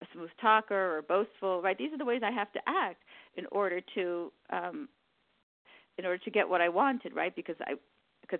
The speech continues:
I believe, or this is how I believed at the time, that I need to, you know, conquer the world, uh, be a somebody, you know, that kind of thing. So I have new ideas about that now, and actually, I thought that the, the A A twelve and twelve said, said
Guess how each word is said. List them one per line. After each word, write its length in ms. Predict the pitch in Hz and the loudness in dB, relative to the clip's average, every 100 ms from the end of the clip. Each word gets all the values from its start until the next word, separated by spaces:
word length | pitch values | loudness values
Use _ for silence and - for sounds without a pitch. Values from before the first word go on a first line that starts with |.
| - | 0
I 140 | 175 | 0
believe, 360 | 170 175 233 156 | 2 -2 -2 -2
or 80 | 156 | -4
this 100 | 185 | -8
is 80 | 175 | -12
how 180 | 202 175 | -8 -6
I 80 | 175 | -6
believed 280 | 160 160 151 | -6 -6 -6
at 100 | 160 | -8
the 80 | - | -8
time, 420 | 214 214 175 143 | -6 -6 -6 -8
that 140 | 139 _ - | -10 _ -8
I 100 | 180 | -6
need 120 | 185 - | -6 -6
to, 100 | 170 - _ _ - - _ _ - | -8 -8 _ _ -20 -20 _ _ -8
you 60 | |
know, 140 | 160 151 | -6 -6
conquer 380 | - 254 247 220 | 0 0 0 -2
the 100 | 190 | -2
world, 480 | 220 196 156 151 - - | -2 -2 -2 -6 -8 -10
uh, 160 | - - - | -10 -12 -4
be 160 | 233 254 | 2 2
a 80 | - | 2
somebody, 640 | 208 214 170 139 127 131 - | -2 -2 -6 -6 -8 -10 -8
you 80 | 160 | -4
know, 80 | |
that 180 | 160 160 | -4 -4
kind 120 | 175 - | -10 -12
of 80 | |
thing. 220 | - - - _ _ _ _ _ _ _ _ _ - | -14 -18 -20 _ _ _ _ _ _ _ _ _ -2
So 340 | 220 185 170 - _ _ _ _ _ _ _ - | 4 4 4 -2 _ _ _ _ _ _ _ -2
I 60 | 247 | 0
have 120 | 220 | 2
new 200 | 214 277 | 2 4
ideas 300 | 208 175 170 | 2 0 -4
about 300 | 160 160 156 | -4 -4 -4
that 200 | 156 - | -6 -8
now, 320 | 156 151 151 - - | -4 -4 -4 -8 -12
and 140 | 170 - | -6 -4
actually, 640 | 208 - 180 165 160 - _ _ _ 175 | -4 -4 -6 -6 -6 -10 _ _ _ -10
I 60 | |
thought 180 | 190 202 | -4 -4
that 120 | 175 | -2
the, 200 | 156 147 - _ 151 | -4 -6 -8 _ -10
the 240 | 151 143 175 | -6 -4 0
A 240 | 196 170 | 0 0
A 40 | - | -6
twelve 200 | 175 170 | -6 -6
and 120 | - - | -8 -8
twelve 200 | 170 165 - | -8 -8 -8
said, 160 | - _ _ _ | -8 _ _ _
said 120 | - | -10